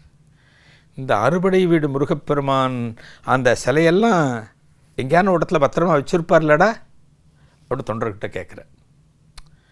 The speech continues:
இப்ப ஷூட்டிங்காக ஒண்ணு தயார் பண்றாங்க, ஒரு செட்டு போடுறாங்கன்னு வச்சுங்களேன், ஒரு அரண்மனை மாதிரி போடுறாங்கன்னா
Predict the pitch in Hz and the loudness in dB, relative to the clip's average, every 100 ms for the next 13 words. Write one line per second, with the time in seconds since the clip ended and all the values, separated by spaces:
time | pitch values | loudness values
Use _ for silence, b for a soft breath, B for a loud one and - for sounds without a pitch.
0 | b b b b b b 117 - 160 185 | b b b b b b -4 -2 -2 0
1 | 165 170 185 160 139 131 160 170 156 135 | 6 8 10 8 10 8 8 6 4 0
2 | 127 139 147 139 135 135 139 127 131 127 | 4 4 4 2 2 2 2 0 -2 -2
3 | 139 123 120 123 107 104 98 113 117 110 | 0 0 0 -2 -6 -6 -2 0 0 2
4 | 113 127 117 113 107 120 120 110 101 92 | 0 0 -2 -6 -4 -4 -4 -4 -6 -8
5 | 87 104 110 | -10 -10 -10